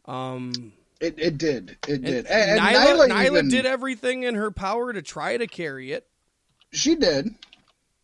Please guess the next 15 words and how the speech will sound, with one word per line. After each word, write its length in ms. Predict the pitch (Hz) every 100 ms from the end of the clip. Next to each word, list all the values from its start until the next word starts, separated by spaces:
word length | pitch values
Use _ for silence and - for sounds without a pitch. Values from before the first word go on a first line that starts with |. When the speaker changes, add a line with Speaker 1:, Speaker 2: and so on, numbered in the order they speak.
| _ _ _ _ _ _ _ _ _ _ -
Speaker 1:
But 240 | 180 165
it 280 | - 175 160
wasn't 680 | 139 135 143 170 170 185 190
enough 640 | 160 147 143 151 175 - -
to 100 | 143
make 340 | 135 139 151 -
this 260 | 143 127 127
good. 360 | - 143 143 131 -
And, 300 | 147 143 127 _ _ _ _ _ -
I 40 |
mean, 180 | 156 185
it, 120 | 175 _ -
it's 220 | 147 143
Nyla's 440 | 147 160 180 170 139
first 680 | - 170 180 - - -